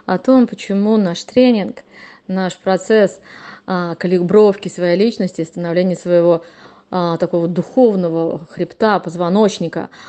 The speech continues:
а, калибра своего характера и личности длится одиннадцать месяцев. Меня многие спрашивают, почему так долго,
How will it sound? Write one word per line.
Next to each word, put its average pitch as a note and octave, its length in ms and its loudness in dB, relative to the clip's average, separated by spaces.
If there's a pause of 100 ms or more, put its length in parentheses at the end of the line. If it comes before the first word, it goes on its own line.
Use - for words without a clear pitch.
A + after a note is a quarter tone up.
(260)
а, F3 260 -4 (240)
калибра G3 560 2
своего E3+ 260 -2
характера F3+ 460 -4
и F3+ 60 0
личности G#3 420 -4
длится F3 400 -4
одиннадцать E3+ 400 -6
месяцев. - 460 -6 (100)
Меня F3+ 140 -2
многие G3+ 300 0
спрашивают, E3 560 -4 (340)
почему - 260 -4
так F3 160 0
долго, F3 400 2